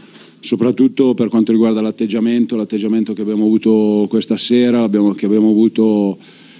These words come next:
eh, in tutto l'arco della partita, dobbiamo avere la capacità, la forza, la voglia, la determinazione di continuare a mantenerlo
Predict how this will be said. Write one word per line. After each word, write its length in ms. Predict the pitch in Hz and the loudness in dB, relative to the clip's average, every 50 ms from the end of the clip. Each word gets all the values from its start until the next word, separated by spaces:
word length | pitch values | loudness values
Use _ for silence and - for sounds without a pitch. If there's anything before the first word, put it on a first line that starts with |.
| - _ - | -20 _ -8
eh, 360 | 110 117 120 117 110 110 104 | -6 -4 -2 -2 -2 -2 0
in 160 | 110 117 113 | 0 0 0
tutto 540 | 101 123 127 120 123 - 120 117 117 113 113 | 2 2 0 0 0 0 0 2 2 2 2
l'arco 300 | 117 120 120 110 - 117 | 0 0 -2 0 0 0
della 160 | 117 120 120 | 0 0 0
partita, 680 | 117 131 123 107 - - 127 127 120 - 131 127 127 123 | 0 -2 -2 -2 0 2 2 2 2 2 0 0 2 2
dobbiamo 280 | 117 113 113 110 110 | 2 2 2 2 2
avere 200 | 110 113 113 107 | 0 0 0 -2
la 80 | 110 104 | -4 -4
capacità, 680 | 101 104 95 107 98 - 117 107 - 117 117 117 113 | -4 -6 -4 -4 -4 -2 -4 -4 -2 -2 -2 -2 -2
la 100 | 107 98 | -2 -4
forza, 720 | 92 - 117 113 110 110 95 95 - - 113 110 107 107 | -4 -4 -2 0 0 0 -2 -4 -6 -6 -4 -4 -4 -4
la 80 | 104 98 | -4 -2
voglia, 400 | 95 104 104 104 104 104 104 101 | -2 -2 -2 0 0 0 0 -2
la 100 | 98 95 | -2 -4
determinazione 800 | 98 98 95 - 104 101 107 107 107 101 - - 117 120 120 117 | -4 -6 -6 -4 -2 0 0 0 0 -2 -2 0 0 2 2 2
di 320 | 107 107 104 101 98 95 92 | 2 2 4 2 2 0 0
continuare 420 | - 101 98 - 113 113 113 107 | -2 -2 -2 0 0 0 0 0
a 20 | 107 | 0
mantenerlo 840 | 107 107 101 - 113 110 113 113 117 101 117 117 113 110 98 95 | 0 0 0 0 0 0 2 2 2 2 2 2 2 0 -2 -4